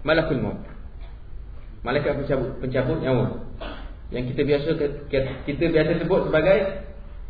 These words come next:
"Bila Israel datang memanggil" tu, lagu tu. "Bila Israel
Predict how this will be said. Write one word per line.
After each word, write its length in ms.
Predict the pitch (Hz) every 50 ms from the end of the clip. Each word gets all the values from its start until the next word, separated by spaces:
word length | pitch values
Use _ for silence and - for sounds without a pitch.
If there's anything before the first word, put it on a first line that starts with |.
| - -
"Bila 480 | 113 120 123 127 131 131 127 123 123 123
Israel 440 | 127 131 127 127 131 123 123 123 123
datang 400 | 123 123 123 123 127 127 123 123
memanggil" 280 | 120 120 120 113 113 110 110
tu, 120 | 110 107 104 - - - -
lagu 180 | 123 117 120 117
tu. 160 | 110 107 104 - - - - - - - - - - - -
"Bila 440 | - 101 101 101 104 117 120 120 120 120
Israel 760 | 127 123 127 120 135 151 156 151 - 175 190 196 196 190